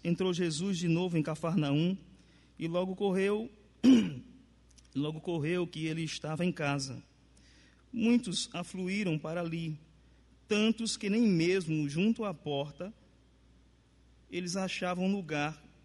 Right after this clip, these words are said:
e anunciavam-lhes a palavra. Alguns foram ter com ele, conduzindo um paralítico le-, levado por quatro homens.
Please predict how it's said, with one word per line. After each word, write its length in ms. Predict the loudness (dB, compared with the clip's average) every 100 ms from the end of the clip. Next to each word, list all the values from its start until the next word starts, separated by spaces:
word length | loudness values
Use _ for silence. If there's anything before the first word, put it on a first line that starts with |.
| _ -20 -20 -20 -16 -4
e 80 |
anunciavam-lhes 880 | 0 0 0 -2 -2 0 0 0 -4
a 140 | -8 -6
palavra. 560 | -6 -6 -6 -10 -14 -16 -20 -20 -20 -20 -20 -20 -20 -20 -12
Alguns 300 | -4 2 2
foram 260 | 2 0 0
ter 200 | 0 -2
com 240 | 0 2
ele, 360 | 2 0 -6 -12 -18 _ -20 -20 -20
conduzindo 720 | -8 -4 -2 -2 2 2 2
um 100 | -2
paralítico 840 | -4 -4 -4 -4 -4 -6 -6 -8 -6
le-, 240 | -4 -4 -6 -10
levado 640 | -6 -6 -4 -6 -4 -6
por 200 | -6 -6
quatro 340 | -6 -8 -4 -2
homens. 680 | 2 2 2 -2 -8 -12